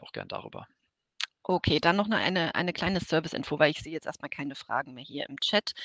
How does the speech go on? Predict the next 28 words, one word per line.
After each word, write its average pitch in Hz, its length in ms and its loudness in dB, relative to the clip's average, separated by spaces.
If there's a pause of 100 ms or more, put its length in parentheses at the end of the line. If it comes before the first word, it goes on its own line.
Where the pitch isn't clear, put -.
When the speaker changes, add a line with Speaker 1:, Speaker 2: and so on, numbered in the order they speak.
(400)
Speaker 2:
Ihr 196 160 6
könnt 214 260 4
jetzt - 200 4
eine 175 200 4
halbe 190 220 6
Stunde 180 280 0
lang 165 200 2
eure 151 160 0
Mittagspause 139 580 -2
genießen, 135 600 -2
vielleicht - 440 0
auch 156 120 -2
mal 160 140 0
aufstellen, 190 500 -2
wie - 40 -4
der 156 120 2
Kevin 165 280 0
das - 260 -4 (340)
zu - 200 -4
Beginn, 233 840 4 (720)
ah, 277 100 4
Moment, 208 440 4 (160)
eine, 190 380 2
ob 185 140 0
Organigramm 190 640 -4
ohne 196 240 0
H-R-System 156 800 -2
geht. - 440 -4